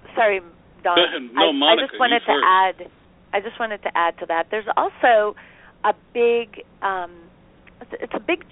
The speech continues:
Speaker 1: trend in the desire for convenience.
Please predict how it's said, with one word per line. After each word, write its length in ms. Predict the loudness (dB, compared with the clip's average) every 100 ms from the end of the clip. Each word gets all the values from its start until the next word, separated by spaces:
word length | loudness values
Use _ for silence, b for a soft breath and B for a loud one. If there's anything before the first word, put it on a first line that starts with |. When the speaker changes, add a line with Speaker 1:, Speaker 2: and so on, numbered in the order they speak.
| -2
Speaker 1:
trend 300 | 2 2 0 -6
in 320 | -6 -4 -10 -14 -20 -14
the 360 | -10 -8 -10 -10
desire 340 | -8 2 2 2
for 100 | -2
convenience. 800 | -10 -14 -12 -12 -12 -12 -16 -18